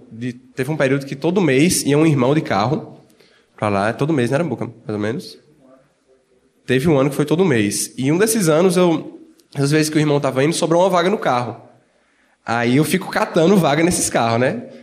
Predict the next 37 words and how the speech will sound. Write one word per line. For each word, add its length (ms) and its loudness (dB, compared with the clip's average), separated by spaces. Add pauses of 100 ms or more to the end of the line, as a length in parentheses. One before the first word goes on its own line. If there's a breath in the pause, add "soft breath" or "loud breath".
(120)
Quando 140 -6
tem 180 0
uma 160 2
vaguinha, 400 2
eu 100 4
me 120 0
encaixo 360 -2
pra 160 2
ir 100 2
pregar 400 2
também. 420 -2 (460 loud breath)
E 160 0
eu 100 4
fui 180 0
sozinho, 720 2 (180)
né? 140 -6
Foi 180 -4
um, 440 0
um 60 4
irmão 220 0
casado, 760 0 (440 loud breath)
que 100 -2
hoje 220 2
tá 80 -2
morando 300 2
lá, 500 -2
é 120 -4
um, 300 -4 (100)
o 80 -10
Cí-, 300 -6
o 60 -8
Cícero 600 -2
e 80 -4
o 120 -6
marido 280 -2
da 80 -2
Rosiane. 520 -2